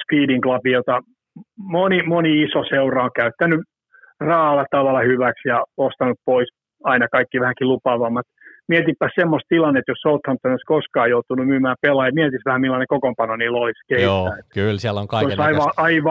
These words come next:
Speaker 1: aivan huikea. Siis ihan niin kuin to-, jopa top neljä jengi. Et se olisi niin kuin niin kovin, mut valitettavasti nämä jengit joutuu myymään. Toista on feeding clubeja, toista on voittavia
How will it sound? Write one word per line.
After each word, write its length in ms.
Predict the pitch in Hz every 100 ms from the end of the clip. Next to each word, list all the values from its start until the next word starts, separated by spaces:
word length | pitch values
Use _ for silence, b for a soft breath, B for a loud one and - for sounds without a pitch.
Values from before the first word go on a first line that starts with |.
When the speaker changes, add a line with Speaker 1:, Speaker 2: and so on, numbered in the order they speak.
| 147
Speaker 1:
aivan 80 |
huikea. 540 | 139 156 147 135 139 127
Siis 180 | 139 151
ihan 300 | 165 170 147
niin 140 | 139
kuin 240 | - 143 139 - B B B _
to-, 160 | - 185
jopa 320 | 202 202 - -
top 160 | 170 156
neljä 440 | 160 151 143 131
jengi. 400 | 120 120 120 117
Et 100 | 113 -
se 60 | 143
olisi 160 | 131 -
niin 100 | 147
kuin 140 | 147
niin 200 | 156 175
kovin, 260 | - 151 143
mut 140 | 143 - _ -
valitettavasti 720 | 190 160 185 233 226 190 196
nämä 220 | 185 175
jengit 300 | 170 170 151 -
joutuu 380 | 151 143 156
myymään. 420 | 147 147 139 135 127
Toista 280 | 208 151 240
on 80 | -
feeding 300 | 226 202 190
clubeja, 460 | 196 185 196 190 180
toista 280 | 190 160 190
on 80 | 180
voittavia 460 | 180 - 165 160